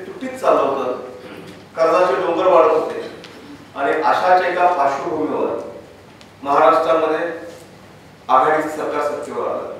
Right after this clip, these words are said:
अनेक वेळा राष्ट्रवादी काँग्रेस पक्षाच्या बाबतीत संशय घेतला जातो, पण तो काळ आठवला तर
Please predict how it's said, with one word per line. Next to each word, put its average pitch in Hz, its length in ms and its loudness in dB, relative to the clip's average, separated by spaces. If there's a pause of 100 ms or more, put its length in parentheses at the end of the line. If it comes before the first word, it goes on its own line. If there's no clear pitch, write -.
(1200)
अनेक 190 320 2
वेळा 180 140 6
राष्ट्रवादी 180 600 4
काँग्रेस 170 360 2
पक्षाच्या - 420 -2
बाबतीत - 380 -4 (1080)
संशय 165 400 4
घेतला - 300 2
जातो, - 300 -2 (760)
पण 151 120 -6
तो - 180 -6
काळ 151 220 6
आठवला 165 420 6 (1120)
तर 170 100 -6